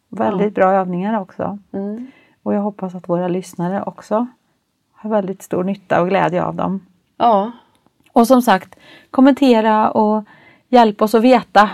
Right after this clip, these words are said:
Speaker 1: vad ni tänker när ni lyssnar på oss och om ni har idéer och tankar om vad vi ska ta upp och sådär.
Speaker 2: Mm.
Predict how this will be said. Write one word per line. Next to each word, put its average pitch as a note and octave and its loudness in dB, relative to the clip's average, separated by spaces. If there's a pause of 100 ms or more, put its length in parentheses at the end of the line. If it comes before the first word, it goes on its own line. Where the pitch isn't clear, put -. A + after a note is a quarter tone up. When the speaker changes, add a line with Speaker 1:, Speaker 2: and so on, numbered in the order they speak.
Speaker 1:
vad G#3+ 2
ni B3 2
tänker F3+ 0
när F3 0
ni F3 -2
lyssnar G3+ 0
på D#4 4
oss G3 2
och F#3+ -2
om G3+ 0
ni G3 -2
har G3 0
idéer F#3+ 0
och F#3+ -4
tankar F#3+ -2
om F3+ 0
vad E3+ -2
vi F#3 -8
ska - -10
ta F3+ -8
upp - -14
och - -16
sådär. - -10 (220)
Speaker 2:
Mm. B3+ 0